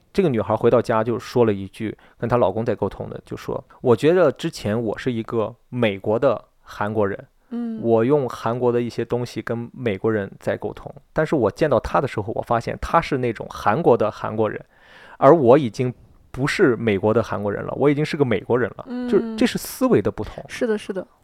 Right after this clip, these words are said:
Speaker 1: 你没有办法要求在另外一个国家生活的人，他在这样的环境去生活的人，他的思维变成另外一个国家的人的思维。
Speaker 2: 嗯，很难。
Speaker 1: 对，因为你需要去做的是，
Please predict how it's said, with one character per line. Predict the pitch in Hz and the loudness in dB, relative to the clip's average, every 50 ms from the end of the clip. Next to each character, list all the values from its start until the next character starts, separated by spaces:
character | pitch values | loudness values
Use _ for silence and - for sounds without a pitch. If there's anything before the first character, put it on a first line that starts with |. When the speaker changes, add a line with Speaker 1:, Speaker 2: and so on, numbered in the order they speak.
| _ _ _ _ _ | _ _ _ _ _
Speaker 1:
你 | 185 151 135 | 0 2 6
没 | 131 185 | 8 10
有 | 233 214 | 8 10
办 | - 220 202 175 | 8 8 6 6
法 | - 120 110 | 4 2 4
要 | 110 131 151 | 6 6 6
求 | 156 - - 113 107 104 | 6 4 2 -2 -2 0
在 | - - 143 | 2 2 2
另 | 127 147 175 156 | 4 2 2 4
外 | 147 135 | 4 4
一 | 117 | 2
个 | 104 - 127 | 2 0 -2
国 | - - 104 95 104 | -2 -2 0 0 0
家 | 120 - 143 120 113 120 | 2 2 0 0 0 -2
生 | - - - 127 127 | -2 -4 -4 -4 -4
活 | 113 - 107 98 | 0 0 0 0
的 | 104 | 0
人， | 101 95 101 - - - - _ _ _ | 0 -2 -4 -6 -8 -10 -16 _ _ _
他 | - - - 139 139 - 170 - - _ _ _ _ | -6 -2 2 4 4 4 2 -2 -6 _ _ _ _
在 | - 175 160 | 4 4 4
这 | - 190 | 6 4
样 | 165 | 2
的 | 127 110 | 2 2
环 | - - 101 98 127 | 0 0 -2 -2 -2
境 | 135 | -4
去 | 123 - | -4 -4
生 | 113 - - 117 113 | -4 -4 -2 -4 -2
活 | 104 113 110 | -2 -2 -2
的 | - 113 | -2 -4
人， | - - - - - - - - - | -6 -8 -10 -12 -16 -20 -20 -16 -2
他 | - - | 2 2
的 | 165 143 | 2 2
思 | 117 - - 165 | 0 0 -2 -2
维 | 147 120 107 | 0 0 -2
变 | 113 - 151 127 | -2 -2 -2 -4
成 | 110 - 113 113 127 | -2 -4 -6 -4 -2
另 | 160 180 | 0 2
外 | 165 147 | 2 2
一 | 120 104 | 2 2
个 | 101 117 | -2 -6
国 | 104 - 101 98 | -4 -4 -4 -2
家 | 107 104 | -2 -2
的 | 104 | -2
人 | 95 95 | -4 -6
的 | 95 | -8
思 | 98 - - - | -12 -10 -10 -10
维。 | 110 - - | -10 -8 -6
Speaker 2:
嗯， | - 226 226 226 214 | -4 -4 -4 -4 -2
很 | - - 196 185 | 0 0 0 0
难。 | 185 175 170 175 190 214 - _ _ _ | 0 0 0 0 -2 -2 -4 _ _ _
Speaker 1:
对， | - 127 113 110 - _ _ _ | 0 2 2 0 -2 _ _ _
因 | 196 208 247 | 2 4 4
为 | 247 | 4
你 | 240 226 190 135 120 | 2 0 -2 -2 -2
需 | - - - | 0 4 4
要 | 202 185 | 4 4
去 | - 180 | 4 2
做 | 160 180 165 | 0 0 0
的 | 131 | 0
是， | 113 - - 123 110 | -2 -2 -2 -4 -4